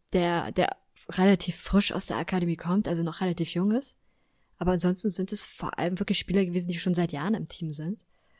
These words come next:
Und ich würde mir tatsächlich mal wünschen, dass wieder zum Beispiel ein Ben Mines, äh, spielen kann,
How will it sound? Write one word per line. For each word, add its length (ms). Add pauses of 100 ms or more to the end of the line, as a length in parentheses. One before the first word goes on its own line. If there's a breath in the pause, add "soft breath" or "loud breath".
(200)
Und 440
ich 260
würde 140
mir 140
tatsächlich 320
mal 160
wünschen, 300
dass 340
wieder 340
zum 200
Beispiel 220
ein 460
Ben 180
Mines, 520
äh, 200
spielen 400
kann, 380